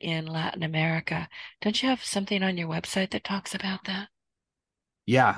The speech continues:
Speaker 2: Uh, so we essentially started a, a distribution business here in Latin America for foreign brands to get into Latin America.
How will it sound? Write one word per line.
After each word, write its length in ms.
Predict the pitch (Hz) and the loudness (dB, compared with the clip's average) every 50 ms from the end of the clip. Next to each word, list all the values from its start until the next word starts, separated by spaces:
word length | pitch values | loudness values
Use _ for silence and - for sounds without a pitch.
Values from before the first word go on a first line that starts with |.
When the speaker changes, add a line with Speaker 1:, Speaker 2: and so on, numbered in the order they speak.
| - - | 0 2
Speaker 2:
Uh, 400 | - 120 110 107 107 110 104 98 | 4 6 6 6 6 4 2 0
so 180 | - - - 120 | 0 0 0 2
we 520 | 120 127 131 131 135 139 135 117 127 147 - _ _ _ _ _ _ _ _ - | 2 2 4 6 6 6 4 4 0 -4 -8 _ _ _ _ _ _ _ _ -2
essentially 600 | 120 - - - 135 131 135 139 143 127 120 113 | -2 0 2 2 4 6 6 6 4 4 2 2
started 520 | 107 - - - 107 110 107 107 104 98 | 2 0 0 2 0 0 0 0 -2 -2
a, 500 | 87 - 92 98 95 95 92 92 - - | -4 -4 -4 -2 0 0 0 -2 -4 -4
a 40 | 101 - | -6 0
distribution 600 | - 101 - - - 92 95 95 92 - 98 98 | 0 0 0 0 0 2 2 2 2 2 2 2
business 320 | 95 98 98 98 95 98 | 2 2 0 0 -2 0
here 380 | - 98 98 98 101 110 131 - - | 0 0 2 2 0 -2 -6 -8 -6
in 100 | 95 90 | -6 -4
Latin 220 | 90 87 85 76 | -4 -4 -4 -4
America 440 | 80 85 87 85 90 - - 101 101 | -4 -4 -2 -4 -4 -2 -2 -4 -4
for 120 | 98 - | -4 -8
foreign 360 | - - - 90 90 90 90 82 | -10 -4 -2 -2 0 0 0 0
brands 340 | 87 85 85 87 90 - | -2 -2 -2 -4 -4 -4
to 60 | - 147 | -4 -4
get 240 | - - - - | -6 -6 -6 -8
into 300 | - 85 85 90 - - | -8 -6 -6 -6 -4 -4
Latin 260 | 85 87 85 82 69 85 | -4 -4 -4 -4 -4 -4
America. 440 | 95 95 98 110 - - 131 143 | -2 -2 -2 -2 -4 -6 -8 -8